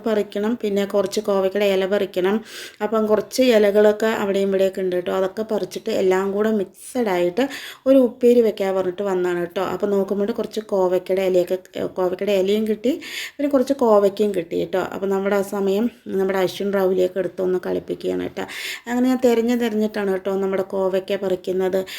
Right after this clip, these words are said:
എന്താ പറയുക, നിറയെ ഇല മൂടിയ കാരണം കോവയ്ക്ക അത്ര പെട്ടെന്ന് കാണുന്നില്ല കേട്ടോ. പിന്നെ അതുപോലെ തന്നെ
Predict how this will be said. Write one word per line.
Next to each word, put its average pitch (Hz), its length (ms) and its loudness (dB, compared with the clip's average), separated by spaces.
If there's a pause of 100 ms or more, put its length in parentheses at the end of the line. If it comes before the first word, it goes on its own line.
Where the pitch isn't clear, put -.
(160)
എന്താ 214 120 0
പറയുക, 233 200 2
നിറയെ 220 340 4 (140)
ഇല 208 100 2 (100)
മൂടിയ 208 220 6 (100)
കാരണം 196 360 2 (320)
കോവയ്ക്ക 196 400 0
അത്ര 202 200 -6
പെട്ടെന്ന് 190 280 -6 (100)
കാണുന്നില്ല 214 560 2 (100)
കേട്ടോ. 180 220 -4 (380)
പിന്നെ 262 200 4
അതുപോലെ 233 360 4 (100)
തന്നെ 226 180 0